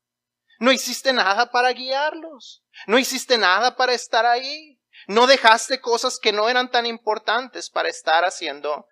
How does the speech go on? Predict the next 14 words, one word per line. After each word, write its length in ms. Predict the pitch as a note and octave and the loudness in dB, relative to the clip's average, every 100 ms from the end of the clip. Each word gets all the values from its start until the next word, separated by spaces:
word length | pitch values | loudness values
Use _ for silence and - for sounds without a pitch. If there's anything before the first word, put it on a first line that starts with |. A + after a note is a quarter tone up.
| _ - | _ -4
lo 160 | E3 | -4
que 180 | - C3+ | -2 -2
era 260 | C3 C#3 D3+ _ | 0 0 -2 _
importante". 1160 | - A3 A#3+ A#3+ A#3+ C4+ D4 D#4 - A3+ D#3 _ _ _ _ | -10 -6 0 0 0 -2 -2 -4 -12 -12 -12 _ _ _ _
Es 180 | C#3+ | -12
imposible 840 | G#3+ A#3+ A3+ A3 - C4+ D4 E3+ F3+ | -8 -8 -4 -4 -4 -6 -8 -6 -6
guiar 640 | F#3 F#3+ G3 G3 F3+ F#3 - - | -4 0 2 4 2 0 -12 -10
a 80 | D#3 | -6
una 220 | F3+ G3 | -4 -4
familia 720 | G3+ F#3 G3 D3+ D3+ D#3 F#3 _ _ _ _ _ _ _ _ _ _ _ | -2 -4 -4 -6 -6 -6 -8 _ _ _ _ _ _ _ _ _ _ _
si 200 | - - | -16 -14
no 180 | D#3 F3 | -14 -10
estamos 920 | - D#3 D#3+ A#2 A#2+ - - - _ _ - | -8 -6 -6 -8 -12 -12 -14 -16 _ _ -14
ahí. 420 | F3+ G#3 B3+ B3 | -6 -6 -8 -16